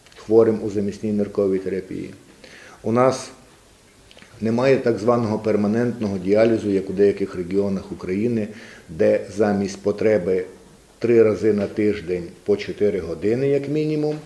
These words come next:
діаліз проводиться раз на тиждень, е, двічі на тиждень, не в повному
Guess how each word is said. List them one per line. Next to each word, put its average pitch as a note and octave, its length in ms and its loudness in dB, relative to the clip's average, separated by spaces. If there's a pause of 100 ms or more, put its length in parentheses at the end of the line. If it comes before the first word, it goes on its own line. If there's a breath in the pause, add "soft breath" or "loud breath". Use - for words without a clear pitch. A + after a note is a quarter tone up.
(320 loud breath)
діаліз G#2+ 340 4
проводиться G2+ 600 0
раз B2+ 260 2
на A#2 100 -2
тиждень, G#2 680 2 (220)
е, F2+ 140 -8 (220)
двічі B2+ 360 0
на A2 140 -2
тиждень, G2 640 0 (120)
не G2 140 -4
в F2+ 60 -6
повному G2 560 -2